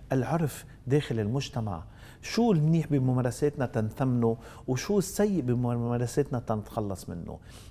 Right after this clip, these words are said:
وبعدين تدريب العاملين، وبعدين رد الفعل، يعني لازم المدرب والطبيب والقابلة القانونية والمحامي والقاضي والعامل الاجتماعي والمدير المدرسة، آه،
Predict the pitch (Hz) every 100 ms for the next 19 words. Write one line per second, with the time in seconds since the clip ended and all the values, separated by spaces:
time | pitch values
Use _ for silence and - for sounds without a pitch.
0 | - 131 135 165 151 147 120 139 175 113
1 | - - - 117 113 110 110 113 110 82
2 | - - - 113 139 151 143 165 147 143
3 | 127 151 123 92 85 117 113 113 170 135
4 | 117 101 - 127 123 135 147 120 95 -
5 | - - 127 - 131 127 101 92 101 151
6 | 147 139 127 127 123 123 107 92 87 -
7 | - 127 151 156 143 135 - 127 95 101
8 | 117 156 151 - 147 117 107 101 - -
9 | 127 143 139 170 151 139 135 - 135 117
10 | 117 101 98 92 - - 139 156 156 156
11 | 185 156 131 120 107 98 - 95 98 -
12 | - - - 120 117 113